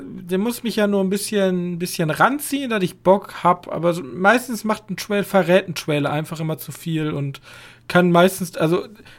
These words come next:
Trailer ist ja eine, also, Tra-, Teaser und Trailer sind ja reine Marketingprodukte. Ja, da hat ja, da hat,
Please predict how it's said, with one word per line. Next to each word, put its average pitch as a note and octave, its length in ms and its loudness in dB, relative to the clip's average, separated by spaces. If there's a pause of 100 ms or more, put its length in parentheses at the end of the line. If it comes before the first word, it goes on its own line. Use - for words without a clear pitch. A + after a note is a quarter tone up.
Trailer A3 340 4
ist G3+ 80 0
ja G3+ 80 4
eine, F#3 280 2
also, E3+ 220 0
Tra-, G#3 340 2 (280)
Teaser A3+ 320 2
und F3 100 0
Trailer F#3+ 300 0
sind E3+ 100 -4
ja F3 80 2
reine D#3+ 240 2
Marketingprodukte. F3+ 1200 -2 (100)
Ja, E3+ 180 -4
da F3+ 120 2
hat F3+ 140 0
ja, F#3 100 6
da F3 220 2
hat, F3 180 0